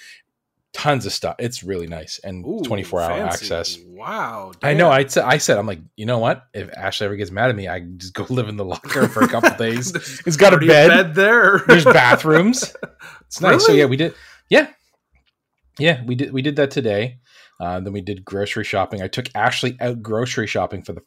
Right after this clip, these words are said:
Speaker 1: first time since the pandemic started. Um, and it was very funny watching her, uh, <laughs> go, go through the store. And I'm like, "Can't do that. You can't do that.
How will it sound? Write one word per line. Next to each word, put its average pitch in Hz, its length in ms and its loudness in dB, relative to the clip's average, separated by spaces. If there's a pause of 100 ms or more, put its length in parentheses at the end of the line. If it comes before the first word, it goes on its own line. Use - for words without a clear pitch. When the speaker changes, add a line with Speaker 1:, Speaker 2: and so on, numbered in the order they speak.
Speaker 1:
first 131 260 -4
time 107 280 -4
since - 220 -12
the 95 80 -18
pandemic 90 440 -10
started. 82 460 -12 (640)
Um, 87 460 -8
and 107 100 -6
it 107 60 -4
was 98 140 -6
very 104 280 -2
funny 95 360 -8
watching 92 340 -6
her, 87 360 -8 (540)
uh, 76 540 -10 (120)
<laughs> - 120 -14
go, 117 160 -4 (840)
go 156 140 2
through 135 200 -8
the 117 80 -6
store. 107 540 -6 (300)
And 104 80 -6
I'm 110 120 -4
like, 98 300 -6 (220)
"Can't 110 220 -4
do 120 120 -2
that. 101 280 -2 (460)
You 110 80 -14
can't 104 240 -6
do 87 140 -8
that. 82 220 -12